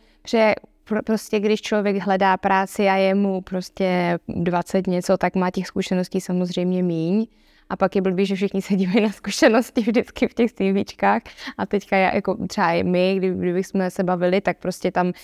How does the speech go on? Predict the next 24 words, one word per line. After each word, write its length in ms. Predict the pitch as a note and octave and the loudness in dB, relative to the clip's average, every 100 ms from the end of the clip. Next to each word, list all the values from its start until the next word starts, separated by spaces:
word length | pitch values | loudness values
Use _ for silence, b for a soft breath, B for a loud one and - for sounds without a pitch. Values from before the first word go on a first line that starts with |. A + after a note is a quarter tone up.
| B | B
nebude, 400 | G3 F#3+ F#3+ F#3 | 0 2 2 0
že 80 | F#3+ | 2
jo, 80 | F#3+ | 0
ještě 220 | - - F#3+ | 0 -4 -4
takovej, 840 | - F#3 F#3 F3+ F3 F3 F3 F3 - | -4 -2 -2 0 2 2 0 -2 -2
eh, 320 | F3 F3 F3 | 0 0 0
seznam 680 | F3+ G3+ F#3+ F#3 E3 E3+ F3+ | 0 0 0 0 0 0 0
nebo 460 | F3 E3+ E3 D#3+ D#3+ B B | 0 0 2 2 0 B B
takový 360 | - - F3+ F3 | -8 -4 0 0
roky, 360 | F3 - E3 - | 0 -2 -2 -4
eh, 240 | - F3 E3+ | -6 -4 -4
zkušeností 680 | - F#3 - F3+ F3+ - F3+ | -4 -4 -2 -2 -2 -2 0
jako 280 | F3 - | 0 -2
u 100 | F3+ | -4
těch 280 | F3+ F3 F3 | -2 0 -2
starších 640 | - E3 - - D#3+ - - | -2 -4 -4 0 -2 0 -2
lidí, 240 | E3+ D#3+ | 0 0
takže 220 | D#3+ E3 | 0 -2
to 100 | D#3+ | 0
mám 100 | E3 | -2
možná 320 | E3 F3+ F3+ E3+ | -2 -4 -6 -8
takovou 260 | - G3+ | -8 -8
nevýhodu, 520 | F3 D#3+ F#3+ F#3 F#3 | -6 -4 -4 -4 -4
nebo 280 | F#3 F3+ E3 | -2 -2 -4